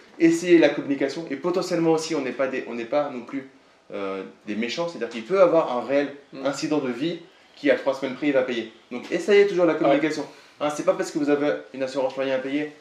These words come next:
Speaker 1: et vous savez que de toute façon, euh, vous avez quelqu'un derrière qui va, vous allez récupérer votre argent. Il y a des humains derrière, il peut avoir juste une difficulté sur un mois, donc
Speaker 2: Ah,
Speaker 1: sans
Speaker 2: c'est
Speaker 1: faire
Speaker 2: un
Speaker 1: du
Speaker 2: conseil.
Speaker 1: social, mais
Speaker 2: C'est
Speaker 1: en
Speaker 2: un
Speaker 1: tout
Speaker 2: bon
Speaker 1: cas,
Speaker 2: conseil, ouais.
Speaker 1: essayez toujours la communication. Et comme t'as dit,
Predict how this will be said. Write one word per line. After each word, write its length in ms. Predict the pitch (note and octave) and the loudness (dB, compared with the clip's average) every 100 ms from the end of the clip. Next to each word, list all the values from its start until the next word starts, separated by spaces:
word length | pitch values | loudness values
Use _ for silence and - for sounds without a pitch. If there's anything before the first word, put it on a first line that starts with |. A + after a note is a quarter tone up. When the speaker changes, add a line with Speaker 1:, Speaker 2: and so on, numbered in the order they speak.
| - | -12
Speaker 1:
et 60 | A#2 | -10
vous 120 | B2 | -8
savez 280 | C#3 C3+ D3+ | -2 0 0
que 80 | - | -2
de 40 | |
toute 180 | - - | -10 -14
façon, 420 | - C3+ D3 D3 | -6 -4 -2 -2
euh, 220 | A#2+ A#2 A2+ | -2 -2 -4
vous 140 | A2 | -6
avez 120 | A#2+ | -6
quelqu'un 260 | B2+ B2+ C#3 | -4 -2 2
derrière 260 | B2+ C3+ C3 | 4 4 0
qui 120 | A2 | -4
va, 240 | A2 - - _ - | -4 -4 -12 _ -14
vous 100 | A2+ | -8
allez 120 | A#2+ | -6
récupérer 440 | A#2+ A#2 A2+ B2+ B2+ | -6 -6 -6 -4 -4
votre 200 | A#2 A#2+ | -4 -4
argent. 340 | A#2 D#3 D#3+ - _ _ - | -2 -4 -6 -14 _ _ -10
Il 60 | B2 | -6
y 40 | |
a 20 | |
des 260 | A#2+ C#3 C3+ | -4 -2 0
humains 160 | D#3 D#3+ | 2 4
derrière, 360 | C3+ C#3+ E3 | 4 4 0
il 80 | C3 | -2
peut 120 | D#3 | 0
avoir 320 | D#3 D3 - A2 | 0 0 -2 -6
juste 440 | C#3 E3+ - - - - _ _ _ B2 | -8 -8 -10 -18 -20 -20 _ _ _ -10
une 100 | B2+ | -8
difficulté 480 | C3+ C#3+ C#3+ D3+ | -8 -6 -4 -2
sur 260 | D3 C3 A#2+ | -2 -2 0
un 60 | C3 | 2
mois, 220 | D3+ D3 | 4 2
donc 160 | A#2+ - - _ - | 2 -8 -20 _ -16
Speaker 2:
Ah, 100 | B2+ | -6
Speaker 1:
sans 120 | C3+ E3+ | 2 6
Speaker 2:
c'est 40 | |
Speaker 1:
faire 120 | G3 | 8
Speaker 2:
un 20 | |
Speaker 1:
du 80 | F3 | 6
Speaker 2:
conseil. 160 | E3+ D#3 | 2 0
Speaker 1:
social, 300 | F3+ F3+ D3+ | 4 4 4
mais 60 | B2+ | 2
Speaker 2:
C'est 40 | |
Speaker 1:
en 40 | B2+ | 0
Speaker 2:
un 20 | |
Speaker 1:
tout 80 | A2+ | 2
Speaker 2:
bon 60 | |
Speaker 1:
cas, 140 | D3+ D3+ | 2 2
Speaker 2:
conseil, 100 | A2+ - | 2 -6
ouais. 320 | A2 - - C#3 | -14 -16 -6 -4
Speaker 1:
essayez 440 | C#3 D#3 D#3+ E3 | 0 4 6 6
toujours 560 | E3 E3+ E3 D3 D#3 C3+ | 4 -2 0 0 0 2
la 100 | B2+ | 0
communication. 720 | - B2+ B2+ A#2+ A#2+ C#3+ C#3 | 0 -6 -6 -4 -6 -6 -4
Et 20 | |
comme 160 | B2+ B2 | -4 -2
t'as 80 | |
dit, 220 | B2 C#3+ | -2 -4